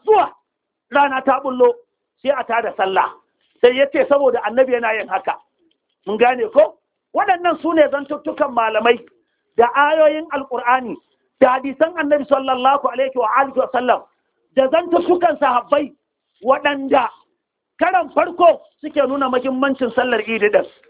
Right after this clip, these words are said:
A karo na biyu kuma suke nuna mana mustahabbancin mu yi himma, mu yi ƙoƙari,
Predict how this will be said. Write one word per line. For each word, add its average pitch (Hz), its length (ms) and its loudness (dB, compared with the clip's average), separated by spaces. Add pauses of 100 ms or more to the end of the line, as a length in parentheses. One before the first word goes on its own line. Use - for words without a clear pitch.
(260)
A 190 100 -2
karo 277 280 2
na 262 120 -4
biyu 262 240 -8
kuma 320 340 0 (400)
suke 320 220 2 (140)
nuna 339 380 -4
mana 277 340 -6 (480)
mustahabbancin 330 1120 -2 (460)
mu 226 140 -2
yi 330 240 4
himma, 403 460 -2 (440)
mu 233 120 -10
yi 392 220 0
ƙoƙari, 330 580 2